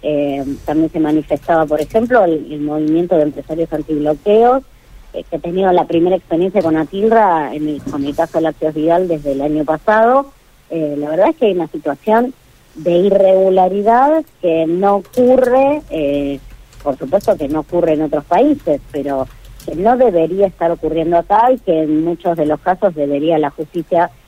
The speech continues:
misma actuar de oficio. Incluso los gobiernos tomaron una intervención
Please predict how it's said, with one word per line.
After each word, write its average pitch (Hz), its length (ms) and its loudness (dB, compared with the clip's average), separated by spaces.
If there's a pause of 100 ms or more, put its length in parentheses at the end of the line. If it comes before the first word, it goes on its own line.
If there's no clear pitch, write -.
(220)
misma 196 520 0
actuar 160 340 0
de 156 100 0
oficio. 269 600 0 (360)
Incluso 254 460 -2
los 170 100 2
gobiernos 165 460 0
tomaron 165 280 0
una 175 80 0
intervención 196 760 0